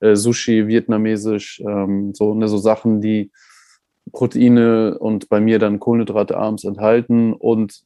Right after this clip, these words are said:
ja, so wenig wie möglich irgendwie Zusatzstoffe reingemacht werden können, weil halt dann keine irgendwie fettigen Soßen oder sowas mit drin sind und, äh, fettiges Fleisch oder so, sondern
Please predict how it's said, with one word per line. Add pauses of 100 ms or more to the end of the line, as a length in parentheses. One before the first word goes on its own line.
ja,
so
wenig
wie
möglich
irgendwie
Zusatzstoffe
reingemacht
werden
können,
weil
halt
dann
keine (440)
irgendwie
fettigen
Soßen
oder
sowas
mit
drin
sind
und,
äh,
fettiges
Fleisch
oder
so,
sondern